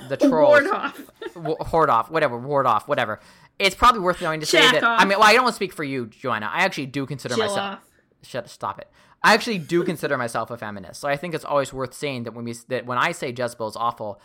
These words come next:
Speaker 1: I don't mean Jezebel is awful because it's a feminist website and I'm anti-feminism. I mean Jezebel is awful because it's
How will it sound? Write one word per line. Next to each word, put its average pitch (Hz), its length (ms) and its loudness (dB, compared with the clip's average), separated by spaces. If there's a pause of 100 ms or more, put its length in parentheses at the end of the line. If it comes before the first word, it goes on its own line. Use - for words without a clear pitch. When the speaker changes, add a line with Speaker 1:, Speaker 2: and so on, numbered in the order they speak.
(140)
Speaker 1:
I 156 80 0
don't 175 220 0
mean 170 320 -4 (260)
Jezebel 147 380 0
is 120 120 -6
awful 120 300 -2
because 117 260 -8
it's 117 120 -14
a 113 40 -6
feminist 113 360 -10
website 107 380 -6
and 107 100 -14
I'm 101 180 -14
anti-feminism. 110 840 -10 (460)
I 143 140 2
mean 139 300 -6 (100)
Jezebel 120 320 -4
is 110 80 -8
awful 104 460 -8 (100)
because 139 240 -6
it's - 300 -14